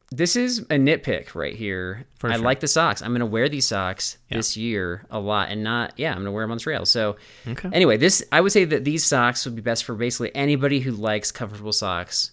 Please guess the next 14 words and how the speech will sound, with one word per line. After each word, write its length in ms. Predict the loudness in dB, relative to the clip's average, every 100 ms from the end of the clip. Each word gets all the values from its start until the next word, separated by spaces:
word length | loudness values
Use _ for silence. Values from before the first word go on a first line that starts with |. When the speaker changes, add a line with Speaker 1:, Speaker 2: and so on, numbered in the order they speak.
| _
Speaker 1:
while 340 | -8 -4 -4 -6
hiking 600 | -10 -6 -6 -6 -8 -8
and 120 | -8
backpacking 440 | -8 -8 -8 -10 -10
specifically. 340 | -10 -10 -12
It's 80 | -8
got 140 | -8
the 60 | -8
padding. 340 | -4 0 0
It 140 | -2 -8
hits 320 | -8 -8 -6
your 60 | -6
criteria. 720 | -4 -4 -4 -4 -2 -2 -4 -8 _ -10
Speaker 2:
Mm-hmm. 280 | -4 -4